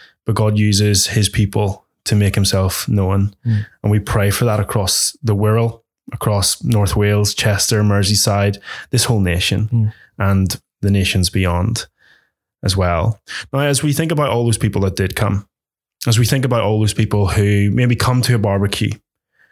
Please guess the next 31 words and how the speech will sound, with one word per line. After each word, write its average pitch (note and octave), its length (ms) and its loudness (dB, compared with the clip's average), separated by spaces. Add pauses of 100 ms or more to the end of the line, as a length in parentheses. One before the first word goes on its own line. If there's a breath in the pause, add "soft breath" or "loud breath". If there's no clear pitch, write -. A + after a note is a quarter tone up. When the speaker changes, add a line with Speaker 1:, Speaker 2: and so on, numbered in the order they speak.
(520 soft breath)
Speaker 1:
how F3+ 200 -2
do G#3 140 -2
we F3 460 0 (100)
continue B2 640 2
to - 280 0
pursue G#2 640 0
them G#2 280 2
well? F2 540 -2 (420)
How C#3+ 100 -2
do D3 60 0
we E3 100 0
continue A#2+ 600 0
to, G2 460 0 (560 loud breath)
to G#2 280 2
be A#2 160 0
intentional G#2 880 0
with G2 280 -2
them? G#2 280 -2 (680)
What, D3 340 -4
what, - 200 -4
what - 140 -10
does B2+ 140 -2
that A2 140 -2
look - 160 -6
like? - 320 -6 (420)
Speaker 2:
I - 60 -12
think G3 180 -4
he, E3 260 -2
he, - 180 -6 (1040)
if - 160 -2
you, D#3+ 60 0